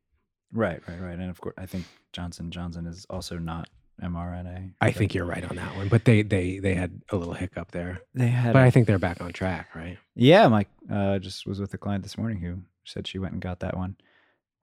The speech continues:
Speaker 1: And she said she did feel the next day like absolute garbage, but
Speaker 2: I've heard that a lot.
Speaker 1: Yeah,
Speaker 2: I've,
Speaker 1: then
Speaker 2: that's
Speaker 1: the
Speaker 2: a, that's a common theme among people I'm talking to.
Speaker 1: With that one?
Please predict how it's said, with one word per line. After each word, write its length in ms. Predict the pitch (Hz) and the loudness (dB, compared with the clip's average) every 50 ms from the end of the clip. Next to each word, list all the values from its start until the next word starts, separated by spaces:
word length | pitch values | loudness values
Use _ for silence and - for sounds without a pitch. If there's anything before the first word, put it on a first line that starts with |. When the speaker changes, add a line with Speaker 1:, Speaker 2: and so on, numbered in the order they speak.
| - | -2
Speaker 1:
And 120 | - 107 98 | 0 0 2
she 100 | - 107 | 2 0
said 220 | 98 - 107 95 - | 0 0 0 -2 0
she 120 | - 92 | -2 -2
did 220 | 85 98 101 95 | 0 0 0 0
feel 400 | - - 95 98 101 101 98 95 - _ _ - | 0 -2 0 2 2 2 0 -2 -6 _ _ -6
the 80 | 101 | -4
next 260 | 95 95 95 - - - | -2 -2 -4 -6 -6 -4
day 260 | 101 101 98 95 90 | -2 0 0 0 0
like 340 | 85 87 90 90 - - _ _ - - _ _ _ - - | -2 -2 -4 -4 -6 -10 _ _ -20 -20 _ _ _ -10 -6
absolute 560 | 95 92 - - - 92 92 92 92 87 - | -6 -6 -6 -8 -8 -6 -2 -2 -2 -2 -2
garbage, 500 | - 92 92 92 90 87 85 82 - - _ | -2 -2 -2 -2 -2 -2 -4 -6 -8 -10 _
but 160 | - 98 92 101 107 - | -8 -8 -8 -6 0 0
Speaker 2:
I've 120 | 107 - | 2 4
heard 160 | - 101 95 | 6 4 4
that 120 | 87 87 85 | 4 2 0
a 60 | 82 | -2
lot. 260 | 82 82 82 80 - - - - | -4 -4 -4 -6 -8 -12 -14 -8
Speaker 1:
Yeah, 160 | 113 101 92 92 | -6 -2 0 0
Speaker 2:
I've, 140 | 90 82 | 0 0
Speaker 1:
then 80 | 87 95 | 0 0
Speaker 2:
that's 200 | 98 98 92 - | 0 0 2 2
Speaker 1:
the 80 | 107 104 | 2 0
Speaker 2:
a, 40 | 101 - | 2 4
that's 180 | 113 104 - - | 2 2 4 2
a 40 | |
common 400 | 98 - 101 92 90 92 90 90 | 2 2 2 2 4 2 2 0
theme 460 | - - 95 92 90 90 90 87 87 - _ - - - - - | 0 0 -2 -2 -2 -2 -4 -6 -8 -10 _ -20 -20 -12 -2 2
among 320 | 107 101 98 92 92 90 | 4 4 4 4 2 0
people 260 | - - 98 85 85 85 | 0 -2 -2 -2 -2 -4
I'm 140 | 85 82 85 | -4 -4 -4
talking 320 | - 90 87 87 87 85 82 | -2 -2 -2 -2 -4 -4 -4
to. 120 | 87 87 | -2 -2
Speaker 1:
With 160 | 95 101 98 92 | 0 -2 -2 2
that 300 | 101 107 107 101 - _ _ _ _ | 2 4 4 2 0 _ _ _ _
one? 340 | - - - - - 104 | -12 -10 -10 -10 -10 -12